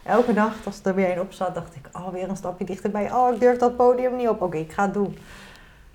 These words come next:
Eh, elke dag in de sportschool te vinden. En op een gegeven moment,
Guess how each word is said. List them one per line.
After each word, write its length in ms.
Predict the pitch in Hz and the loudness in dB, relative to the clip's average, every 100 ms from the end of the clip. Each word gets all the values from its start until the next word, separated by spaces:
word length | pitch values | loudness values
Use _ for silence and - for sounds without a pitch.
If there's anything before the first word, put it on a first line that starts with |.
| - - | -20 -10
Eh, 280 | 180 170 | -6 -2
elke 220 | 202 214 208 | 0 0 0
dag 160 | 196 | -2
in 60 | 196 | -2
de 80 | 190 | -4
sportschool 420 | - 190 - 185 | -6 -6 -6 -8
te 100 | 175 | -6
vinden. 580 | 185 175 165 156 160 - _ - - - - - - - _ - - | -6 -4 -4 -4 -6 -10 _ -20 -20 -20 -20 -20 -20 -20 _ -18 -12
En 320 | 165 160 156 | -8 -6 -6
op 120 | 170 - | -8 -10
een 60 | |
gegeven 300 | 170 170 170 | -6 -6 -6
moment, 460 | 170 160 156 - | -8 -6 -8 -12